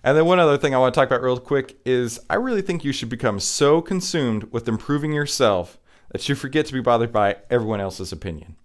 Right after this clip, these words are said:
And I feel that that's really true, especially in today's social media game, right? You live your best life to the best that you can. And there's going to be people who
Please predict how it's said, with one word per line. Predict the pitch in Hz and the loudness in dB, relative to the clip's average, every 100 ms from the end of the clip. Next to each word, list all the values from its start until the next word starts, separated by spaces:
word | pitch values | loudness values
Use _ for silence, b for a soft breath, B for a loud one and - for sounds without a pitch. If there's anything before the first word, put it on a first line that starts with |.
| _ _ B B B B B | _ _ B B B B B
And | 117 113 110 107 | 0 2 4 2
I | 143 | 0
feel | 165 151 | 0 2
that | |
that's | 104 95 - | 2 -2 -4
really | 113 101 | -4 -4
true, | 90 104 | -4 -6
especially | - 170 175 156 | -4 -6 -4 -4
in | 123 | -4
today's | 110 113 104 | -2 -2 -2
social | 110 104 98 | -4 -6 -6
media | 98 117 98 | -6 -6 -6
game, | 92 87 | -8 -8
right? | 87 104 117 - | -4 -4 -4 -6
You | 147 220 | -4 -2
live | 220 147 117 | -2 -2 -4
your | 113 | -4
best | 107 107 107 | 0 0 0
life | 101 95 101 | -2 -2 -4
to | - | -10
the | - | -10
best | - 110 107 | -4 -4 -4
that | 98 - | -10 -10
you | 98 | -10
can. | 90 90 78 98 - _ _ _ _ - - | -8 -8 -8 -14 -18 _ _ _ _ -20 -6
And | 120 120 113 110 107 104 - | 0 2 2 0 -2 -6 -6
there's | 113 147 156 | 0 0 0
going | 143 131 127 | 0 0 0
to | 120 | -6
be | 107 107 98 - _ - - - | -6 -6 -8 -14 _ -20 -20 -16
people | 107 92 95 92 - - _ b b b - | -12 -10 -12 -14 -16 -20 _ b b b -8
who | 117 107 101 101 101 | -4 -2 -2 -4 -6